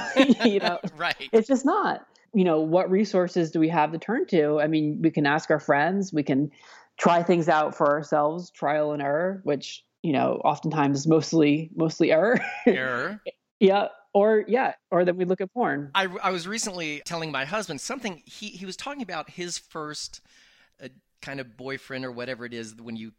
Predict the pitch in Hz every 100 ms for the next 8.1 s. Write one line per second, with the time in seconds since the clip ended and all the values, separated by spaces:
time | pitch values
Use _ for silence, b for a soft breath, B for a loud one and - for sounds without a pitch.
0 | _ - 113 - - 131 120 113 107 107
1 | 113 110 107 101 101 - - 120 117 113
2 | 113 120 107 107 120 214 - 143 101 104
3 | 104 113 107 - 107 110 117 110 131 120
4 | 131 120 107 b b b b b - 127
5 | 127 139 135 143 139 131 131 151 254 226
6 | 185 165 262 - 185 - - - 143 -
7 | 131 120 123 127 123 120 B B B 151